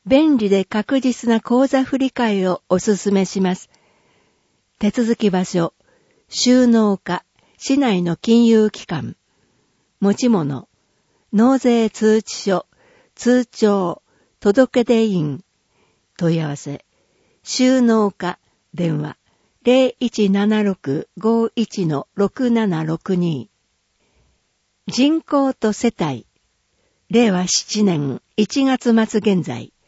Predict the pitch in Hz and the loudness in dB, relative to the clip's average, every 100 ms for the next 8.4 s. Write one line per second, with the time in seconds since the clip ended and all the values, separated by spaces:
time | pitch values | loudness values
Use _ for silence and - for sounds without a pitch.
0 | _ _ _ _ _ 233 185 139 - _ | _ _ _ _ _ -2 0 -6 -10 _
1 | _ _ _ _ _ 190 214 214 - 175 | _ _ _ _ _ -2 -2 -2 -6 -6
2 | 151 _ _ _ _ - 202 240 277 214 | -8 _ _ _ _ 0 2 2 0 0
3 | 196 202 196 190 170 190 247 269 - 240 | 0 -2 -2 -4 -4 -2 -2 -4 -6 -6
4 | 254 247 208 180 160 160 165 170 147 - | -2 0 0 -2 -4 -4 -4 -6 -8 -12
5 | _ _ _ _ 185 214 226 226 - 220 | _ _ _ _ -2 0 2 0 0 -4
6 | - 151 160 _ _ _ _ 185 220 240 | -2 -8 -8 _ _ _ _ -2 0 0
7 | 233 226 208 208 240 233 233 226 - - | -2 -2 -2 -2 -2 0 0 0 -6 -2
8 | 208 160 143 | 0 0 -6